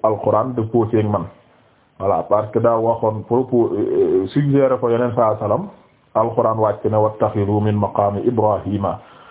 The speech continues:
musalla alayhi salaatu wassalaam. Mu ne fa salla rak'atayni, mu ne Yonent saa salaam ba mu demee foofee ca xeer woo wële, jamono jooju nag xeer wi dafa collé woon ci Kaaba gi, ah. Xeer woowu noonu ñu def noonu mu xaw a gis, euh, ci kanam,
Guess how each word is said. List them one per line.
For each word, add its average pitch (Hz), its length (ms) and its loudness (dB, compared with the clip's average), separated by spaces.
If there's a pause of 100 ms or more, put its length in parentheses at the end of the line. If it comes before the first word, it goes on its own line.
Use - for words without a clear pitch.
(420)
musalla 123 1040 2
alayhi 123 340 2
salaatu 113 280 0
wassalaam. 104 360 0 (100)
Mu 117 120 6
ne 165 100 2
fa 175 180 2
salla 170 300 0
rak'atayni, 151 600 -2 (840)
mu 120 100 4
ne 160 60 4
Yonent 175 220 2
saa 165 240 2
salaam 143 180 -2
ba 143 80 2
mu 151 80 -6
demee 151 260 0
foofee 131 380 0
ca 139 120 0
xeer 143 240 0
woo 131 220 0
wële, 123 180 2 (180)
jamono 156 340 2
jooju 147 160 0
nag 170 140 0
xeer 147 180 2
wi 143 60 0
dafa 131 240 0
collé 143 160 2
woon 127 260 2
ci 127 80 -6
Kaaba 120 300 0
gi, 131 100 -2
ah. 113 180 -2 (1700)
Xeer 143 200 4
woowu 147 320 2
noonu 143 280 2
ñu 139 100 2
def 143 240 2
noonu 135 220 0
mu 135 100 -2
xaw 139 220 0
a 123 80 0 (200)
gis, 147 160 2 (120)
euh, 98 800 -2
ci - 100 -2
kanam, 151 280 2